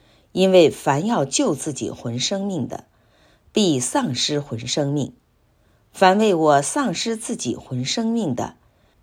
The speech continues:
必得着魂生命。人若赚得全世界，却赔上自己的魂生命，有什么益处？人还能拿什么换自己的魂生命？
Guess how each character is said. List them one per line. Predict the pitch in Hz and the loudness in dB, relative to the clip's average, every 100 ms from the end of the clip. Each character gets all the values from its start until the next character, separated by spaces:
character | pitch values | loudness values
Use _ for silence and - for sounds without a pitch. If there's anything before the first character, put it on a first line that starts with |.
| _ _ _ - | _ _ _ 2
必 | 233 190 131 | 4 4 2
得 | - 147 220 | 4 6 6
着 | 147 113 120 | 2 0 0
魂 | - 120 123 | -2 -2 -2
生 | - 175 | -2 -2
命。 | 175 143 - _ _ _ _ _ _ _ _ _ | -2 -4 -6 _ _ _ _ _ _ _ _ _
人 | 165 170 | 6 6
若 | 185 202 139 | 6 4 4
赚 | - 277 160 | 2 -2 0
得 | 123 135 | 0 -2
全 | - 120 117 | -2 -6 -6
世 | - 165 | -6 -4
界， | 180 - - _ _ _ _ _ | -2 -2 -6 _ _ _ _ _
却 | - - 208 147 | -4 2 4 4
赔 | - 143 143 | 2 -2 0
上 | - 254 127 | 0 -2 -4
自 | 123 254 | -6 -6
己 | - 123 | -4 -4
的 | - | -6
魂 | - - 117 | -8 -10 -8
生 | - 165 | -4 -4
命， | 165 220 247 _ _ _ _ | -4 -6 -8 _ _ _ _
有 | 156 156 | 2 4
什 | 202 - | 2 -2
么 | 123 - | -6 -8
益 | 180 160 | -6 -8
处？ | - - - - _ _ _ _ _ _ _ _ _ _ _ | -8 -8 -10 -12 _ _ _ _ _ _ _ _ _ _ _
人 | 151 175 208 240 | 6 6 6 -2
还 | - 196 | -2 2
能 | 208 190 | 2 0
拿 | 185 135 240 | -2 -4 -4
什 | - 120 | -4 -4
么 | 117 - | -4 -8
换 | - 185 113 | -2 -2 -2
自 | - 165 | -4 -6
己 | 110 | -6
的 | - - | -8 -10
魂 | - 104 | -8 -8
生 | - 147 143 | -4 -4 -2
命？ | 139 - | -4 -6